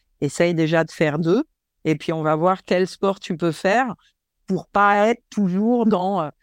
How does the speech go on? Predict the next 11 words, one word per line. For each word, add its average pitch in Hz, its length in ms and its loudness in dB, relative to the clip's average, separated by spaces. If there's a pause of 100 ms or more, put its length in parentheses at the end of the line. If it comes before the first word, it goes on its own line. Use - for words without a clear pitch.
(260)
la 180 160 0
compétition, 196 960 -2
la 190 160 2
compétition 180 640 -4
avec 165 340 -2
toi-même, 180 580 0
avec 156 300 -2
les 156 280 -2
autres, 196 420 0
et 160 80 -2
cetera. » 151 420 -6